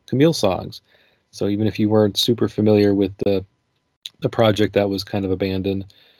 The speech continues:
uh, before the release of Sign of the Times, you definitely recognize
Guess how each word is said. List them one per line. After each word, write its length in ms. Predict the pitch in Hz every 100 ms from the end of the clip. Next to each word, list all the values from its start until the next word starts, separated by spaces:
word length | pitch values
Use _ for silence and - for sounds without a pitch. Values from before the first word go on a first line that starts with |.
| _ _ -
uh, 300 | 104 101 98
before 320 | 101 - 117
the 120 | 101 101
release 320 | 101 101 -
of 60 |
Sign 220 | - 104 95
of 60 |
the 60 | 92
Times, 640 | 120 120 98 92 90 -
you 440 | 101 104 101 98
definitely 340 | 95 127 123 117
recognize 960 | 110 - 104 104 98 95 95 92 -